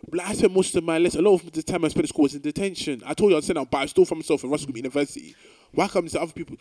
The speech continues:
Because not everyone is intelligent, meaning not everyone's able to,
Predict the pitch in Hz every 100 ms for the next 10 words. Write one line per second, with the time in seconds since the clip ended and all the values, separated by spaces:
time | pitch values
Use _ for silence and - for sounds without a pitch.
0 | - _ 165 202 156 202 190 185 175 151
1 | 147 190 175 160 120 147 165 147 _ _
2 | 190 214 190 170 - 180 165 147 139 -
3 | 160 147 139